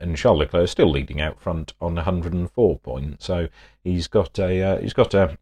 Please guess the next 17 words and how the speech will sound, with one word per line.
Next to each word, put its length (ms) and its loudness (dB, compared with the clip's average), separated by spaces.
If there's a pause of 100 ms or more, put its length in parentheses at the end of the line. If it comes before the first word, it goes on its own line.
a 80 -2
gap 300 0
that 160 0
is 160 2
diminishing, 840 -2
but 140 -4
it's, 240 -6
uh, 320 0
it's 220 -10
still 240 -4
a, 160 -2 (100)
a 80 -10
nineteen 600 -6
point 300 -8
gap. 280 -8
So 160 -6
it's 220 -8